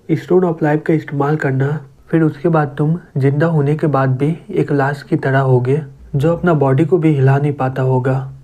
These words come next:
और यहाँ तक कि तुम्हारा आत्मा भी आसानी से बाहर नहीं आ पाया होगा। तुम उसके बाद सिर्फ एक ही काम किए होगे, पूरा सदिया स्टोन chamber में बिताए होगे और जब तुम एक बार बाहर आओगे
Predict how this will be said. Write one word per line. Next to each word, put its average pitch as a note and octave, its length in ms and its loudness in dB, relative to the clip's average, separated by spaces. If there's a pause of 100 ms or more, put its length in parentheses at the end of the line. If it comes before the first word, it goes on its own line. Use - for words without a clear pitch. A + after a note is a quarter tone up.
(140)
और D3 120 0
यहाँ C#3+ 280 0
तक F3 80 0
कि F3 120 0
तुम्हारा D3 300 0
आत्मा C#3 340 0
भी C#3+ 240 0 (180)
आसानी C#3+ 420 -2
से D#3+ 140 -2
बाहर C3+ 280 0
नहीं D3+ 140 2
आ C3 120 -2
पाया C3 280 -2
होगा। C3 460 -4 (240)
तुम E3 200 2
उसके D3 220 -2
बाद D3 220 0
सिर्फ D3+ 220 0
एक C#3 180 -2
ही D#3 60 2
काम C3 260 0
किए C#3 160 0
होगे, C3+ 380 2 (340)
पूरा D3+ 180 4
सदिया C#3+ 580 0 (160)
स्टोन D#3+ 380 0
chamber C#3+ 300 2
में D3 220 0
बिताए C3 300 2
होगे C3 380 0 (300)
और D#3 120 0
जब D#3+ 260 0
तुम D#3 120 0
एक D3 180 2
बार D3+ 140 2
बाहर C#3 300 0
आओगे C3+ 420 2